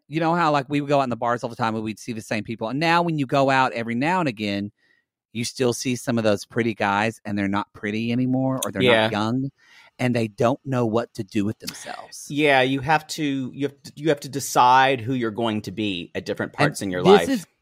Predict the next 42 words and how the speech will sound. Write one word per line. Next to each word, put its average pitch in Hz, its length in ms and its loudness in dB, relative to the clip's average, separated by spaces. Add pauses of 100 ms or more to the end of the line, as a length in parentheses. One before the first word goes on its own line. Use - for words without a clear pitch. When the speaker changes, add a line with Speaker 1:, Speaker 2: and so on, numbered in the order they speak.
(220)
Speaker 1:
yes, 151 340 2
and 143 200 -4
this 240 180 2
is 180 140 -4
gay 170 240 2
people 107 500 -6 (240)
that 135 140 2
are 123 140 4
<clears throat> - 20 -2
not 151 400 2
a 120 100 -2
majority 123 720 0
that 120 160 -2
are 127 140 2
already 147 840 2 (760)
in 143 140 0
some 151 260 2
ways 135 200 2
have 135 160 0
to 135 100 -4
think 131 280 -4
differently. 104 520 -6 (280)
Speaker 2:
Right. 110 300 2
Speaker 1:
But 123 80 -12
what 190 200 4
is 208 140 -2
that 143 220 2
like 139 300 0
for 123 180 -4
a 101 60 -8
straight, 165 680 0
white, 117 560 0
gorgeous 135 520 0
man? 120 480 0 (240)
He's 165 420 -2
never 123 540 2
had 87 240 -8
to 82 80 -16
think 82 240 -16
about 82 280 -16
this. 135 120 -10
Speaker 2:
No. 131 460 2